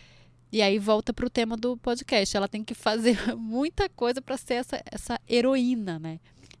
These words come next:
A, a mulher, ela tem que ser heroína, ela não tem que ser boa só no, no futebol.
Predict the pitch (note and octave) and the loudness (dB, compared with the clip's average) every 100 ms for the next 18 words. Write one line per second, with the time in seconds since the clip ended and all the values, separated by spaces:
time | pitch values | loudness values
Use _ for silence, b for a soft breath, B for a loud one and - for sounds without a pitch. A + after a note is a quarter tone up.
0 | - F#3 F#3+ F#3+ F#3+ F#3+ G#3 B3 A#3+ - | -4 -2 -2 -4 -6 -2 0 0 -4 -4
1 | A#3 - - B3 - A3+ B3+ C#4+ B3+ A3+ | -8 -2 0 0 -2 0 2 2 0 0
2 | G3+ F3 F3 F#3+ G3+ A#3 C4+ C#4+ C4 A3 | -2 -2 -4 -6 -6 -4 -4 -4 -6 -6
3 | - G#3 F#3+ - - F3 A3 G#3+ F#3+ F#3 | -2 0 0 -4 -10 2 6 6 4 0
4 | - F3+ E3+ E3 E3 F#3+ E3 - E3+ F3+ | 0 0 0 -2 -6 -6 -8 -8 -8 -6
5 | E3+ D#3 | -4 -4